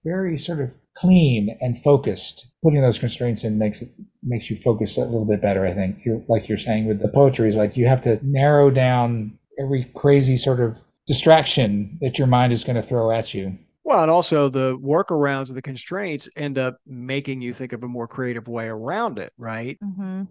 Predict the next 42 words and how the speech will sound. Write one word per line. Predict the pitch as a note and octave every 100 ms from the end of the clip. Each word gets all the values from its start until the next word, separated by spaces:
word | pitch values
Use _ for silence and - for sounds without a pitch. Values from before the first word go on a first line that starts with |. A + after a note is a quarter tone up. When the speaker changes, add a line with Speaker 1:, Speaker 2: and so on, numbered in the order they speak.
| _
Speaker 2:
When | E3 E3
you | D3+
have | E3 F3+
an | D3+ C#3+ -
infinite | G3 - E3+ D3
number | D3 C#3+ B2
of | A2+
options, | C#3+ D#3+ - A2 G2 G#2+ - _
Speaker 1:
Right. | G#2+ G2 _ _
Speaker 2:
it's | - C#3
almost | G3 F#3+ D#3+ -
too | F#3 F3
much | D3+ -
to | C3+
digest. | B2 B2+ B2 B2+ E3+ C#3+ - -
Where | C#3 D3+
do |
I | C#3+
start? | C3+ C#3+ D3 C#3+ -
What | C3
do | C#3
I | C3
do? | C3+ C#3+ C3
Where | C3
do | C#3
I | C3
go? | B2 C#3+ C#3 B2 A2+
And | C3+
when | C3+
you | C3+
have | C#3 C#3+
a | B2+ B2
handful | C#3+ C#3 - C3+ B2+ B2
of | A#2+ A#2 - - _ _
whatever | C#3 D3+ C3+
the | B2+
constraints | - B2 C3+ A#2+ G#2+
are, | C#3+ A#2+ C2+ E2 - _ _
and | C#3 C3+
you | B2+
need | C#3+ C3+ -
to | A#2+ B2+ A#2 A2+